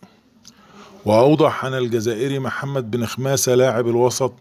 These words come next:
انسجم سريعا مع باقي زملائه في أول مشاركة رسمية له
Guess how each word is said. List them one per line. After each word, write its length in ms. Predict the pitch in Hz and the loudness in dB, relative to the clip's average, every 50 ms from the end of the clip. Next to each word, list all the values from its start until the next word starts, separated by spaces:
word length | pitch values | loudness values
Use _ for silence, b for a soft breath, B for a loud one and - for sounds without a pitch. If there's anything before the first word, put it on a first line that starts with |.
| B B B B B - | B B B B B -6
انسجم 540 | 113 113 117 107 - 143 143 135 143 131 123 | -6 -4 -4 -2 0 0 2 2 0 0 0
سريعا 460 | 107 - 117 113 123 131 123 104 110 | -2 -4 -4 -4 -4 -4 -4 -4 -4
مع 320 | 120 120 117 113 107 104 110 | -6 -4 -4 -4 -2 -2 -2
باقي 340 | 104 117 131 123 120 - 120 | 0 0 0 0 -2 -6 -8
زملائه 560 | 101 110 117 113 117 117 127 131 117 117 110 | -6 -4 -4 -2 0 0 0 0 0 -2 -4
في 280 | 98 - 120 117 107 | -6 -8 -8 -8 -6
أول 300 | - 123 135 135 127 123 | -2 0 2 2 2 0
مشاركة 600 | 123 120 110 - - 113 110 117 127 120 - 120 | 0 -4 -8 -6 -6 -4 -2 -2 -2 -2 -2 -4
رسمية 440 | 113 113 104 - - 123 123 127 120 | -4 -4 -4 -4 -4 -4 -2 0 0
له 300 | 120 123 117 98 101 95 | 2 2 0 0 -4 -12